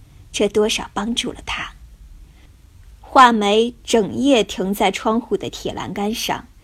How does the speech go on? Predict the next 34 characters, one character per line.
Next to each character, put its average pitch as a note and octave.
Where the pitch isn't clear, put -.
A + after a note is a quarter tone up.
对 A#3+
她 A3+
唱 A3
出 A#3
最 C4+
动 G#3
听 G3+
的 F#3
歌， G3
鼓 A3
舞 G3+
她 F#3+
不 -
要 A3
丧 G3+
失 G#3+
勇 F#3+
气。 -
天 D4
还 -
没 G3
有 G3
亮， A#3
再 D#4+
有 B3+
一 A3
个 A#3
钟 B3
头， G3
太 -
阳 B3+
才 -
出 -
来。 -